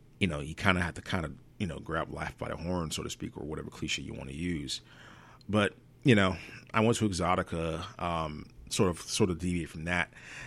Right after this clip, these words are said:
as, like, sort of, like, one of my, one of the things I've, I've kinda growing into. Like, I went to Exotica, and the first thing I noticed was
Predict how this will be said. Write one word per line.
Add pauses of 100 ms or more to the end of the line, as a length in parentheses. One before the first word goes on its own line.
as,
like,
sort
of,
like,
one
of
my,
one
of
the
things
I've, (100)
I've
kinda
growing
into.
Like,
I
went
to
Exotica, (2250)
and
the
first
thing
I
noticed
was